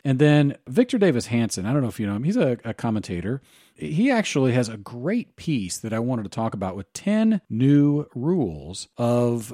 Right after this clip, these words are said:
modern American life. And I, I thought it was absolutely fascinating. He's absolutely right. I've got a bit about the, uh, covid checks. I don't know if you've gotten yours or not. A bit about G. Gordon Liddy.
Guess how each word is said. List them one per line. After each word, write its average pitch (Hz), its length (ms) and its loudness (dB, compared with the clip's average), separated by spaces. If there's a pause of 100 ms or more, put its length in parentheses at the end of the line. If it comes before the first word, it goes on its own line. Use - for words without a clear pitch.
(160)
modern 127 480 0
American 113 440 -2
life. 104 420 0
And 110 160 -4
I, 113 240 0
I 135 80 2
thought 135 200 4
it 120 40 4
was 110 140 0
absolutely 127 320 0
fascinating. 117 540 -2
He's 98 160 -6
absolutely 92 400 -6
right. 90 340 -4
I've 139 100 -4
got 180 140 2
a 151 40 2
bit 143 220 8
about 123 300 4
the, 104 340 0
uh, 101 140 0
covid 160 400 4
checks. 113 320 0
I 120 60 0
don't 117 100 2
know 110 60 0
if 101 100 -6
you've 98 100 -6
gotten 98 220 0
yours 117 280 2
or 95 80 -4
not. 104 300 -2 (460)
A - 60 -8
bit 135 100 2
about 123 260 0
G. 123 220 2
Gordon 123 380 2
Liddy. 107 360 2